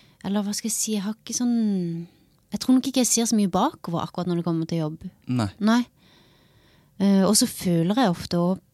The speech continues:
Speaker 1: hver gang jeg starter et nytt prosjekt, og da kanskje i, i størst grad på teatret, at jeg, eh, at jeg starter fra scratch, liksom.
Speaker 2: Mm.
Speaker 1: Jeg føler meg like dårlig hver jævla gang vi begynner på noe, liksom.
Speaker 2: Gjør
Speaker 1: Og
Speaker 2: du det?
Speaker 1: like mye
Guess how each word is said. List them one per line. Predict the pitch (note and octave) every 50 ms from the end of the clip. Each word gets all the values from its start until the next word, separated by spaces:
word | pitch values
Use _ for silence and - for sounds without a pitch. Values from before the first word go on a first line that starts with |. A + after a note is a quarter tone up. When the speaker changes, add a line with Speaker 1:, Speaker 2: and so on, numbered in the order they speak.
| _ _ - - _ _ _ _ _ _ _ _ _ _
Speaker 1:
hver | F3+ E3+ - - - F3 E3+ F3+ F#3 G3
gang | F3+ E3 D#3+ E3+
jeg | F3 E3+
starter | - - E3 D#3+ - -
et | E3+ E3+
nytt | E3+ E3+ - _ -
prosjekt, | E3+ E3 - F#3+ F#3 - - - F#3+
og |
da | F#3 F#3 F#3
kanskje | - F#3 F3 E3+ - - F#3 F3 F3 F3
i, | F3 E3+ E3 E3 D#3+ - - - - - - - - - - - _ _ _ _ _ - _ _ - - -
i | - D#3+ G3+
størst | F#3 - - G3 F#3 - -
grad | - F3 F3 F3+ E3+ D#3+ - _ _ - - _ _ _ _ _ _ _ _ _
på | G3 G3+ - - - G#3+ G3+
teatret, | - G#3 F#3+ G3+ G#3+ G#3+ - G3 F#3 F#3 F3+ F#3 -
at | - F#3+
jeg, | F#3 F#3 F#3+ F#3+ F3 F3+ - - - _ _ _ -
eh, | F#3+ G3 F#3+ F#3 F3 E3+ - - - - -
at | F#3+
jeg | A#3 A3
starter | G3 - F#3+ F3 - F#3+
fra | F3+ G3
scratch, | F#3 - A3 A#3 - - -
liksom. | B3+ A3+ - F#3 D#3+ D3 - - -
Speaker 2:
Mm. | C3 A#2+ G#2+ G2 G2+ A2+
Speaker 1:
Jeg | - G#3
føler | G#3 G3+ G#3
meg | G#3+ G#3+ G3+
like | F#3 E3+ D#3+ - - F#3+ F3
dårlig | F3+ E3 E3 F3 F3 E3+
hver | - - F#3 E3+ E3+ F3 F3 F3
jævla | D#3+ D3+ D3+ E3 E3
gang | D#3+ D#3+ D#3+ E3+
vi | E3 E3
begynner | D#3+ E3+ F#3 G3 G3+
på | F3+ - E3+
noe, | D#3+ D#3 -
liksom. | E3+ - - D#3+ E3 E3+
Speaker 2:
Gjør | A3+ F3+
Speaker 1:
Og |
Speaker 2:
du | F3 F3+
det? | F3
Speaker 1:
like | E3 E3+ - - - F3 F3
mye | F3 E3+ D#3+ D#3+